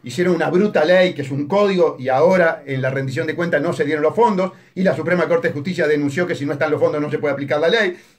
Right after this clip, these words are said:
Fíjense el engaño, fíjense, eh, la bajeza de nuestro, de nuestros legisladores. Arman todo una, este, estructura, eh, teórica, legal, y después, en la práctica, cuando esa estructura necesita fondos,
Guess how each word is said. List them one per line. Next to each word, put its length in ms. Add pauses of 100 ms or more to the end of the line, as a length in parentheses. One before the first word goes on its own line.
Fíjense 560 (280)
el 140
engaño, 640
fíjense, 640 (200)
eh, 300
la 120
bajeza 580
de 100
nuestro, 440
de 340
nuestros 280
legisladores. 680 (340)
Arman 460
todo 400 (240)
una, 540
este, 440
estructura, 760 (200)
eh, 300
teórica, 680
legal, 560 (400)
y 120
después, 480
en 100
la 140
práctica, 480
cuando 180
esa 140
estructura 400
necesita 440
fondos, 400